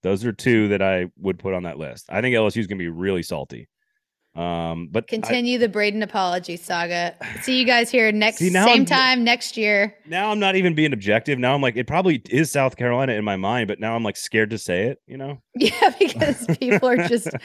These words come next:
Speaker 1: <laughs>
Speaker 2: I'm scared for you to say it 'cause my phone's about to blow up. That's okay.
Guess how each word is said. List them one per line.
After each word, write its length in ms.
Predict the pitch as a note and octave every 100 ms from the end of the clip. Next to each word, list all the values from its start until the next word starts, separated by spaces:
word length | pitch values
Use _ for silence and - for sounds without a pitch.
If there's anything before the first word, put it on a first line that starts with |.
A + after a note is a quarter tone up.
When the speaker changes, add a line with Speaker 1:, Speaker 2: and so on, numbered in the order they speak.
| E4
Speaker 1:
<laughs> 260 | D#4 C4+ -
Speaker 2:
I'm 180 | A3 -
scared 340 | - C4+ C4
for 140 | B3+ A#3+
you 160 | G3+
to 160 | G3+ A3+
say 360 | G#3+ G3+ G3+ G#3+
it 120 | G3+
'cause 380 | B3 A3 - -
my 140 | G#3+
phone's 340 | - A#3 C4 F#3+
about 220 | F3 F3
to 80 | -
blow 200 | G3 F#3
up. 280 | F#3+ F#3+
That's 200 | A#3 C4
okay. 320 | A#3 A3 E3+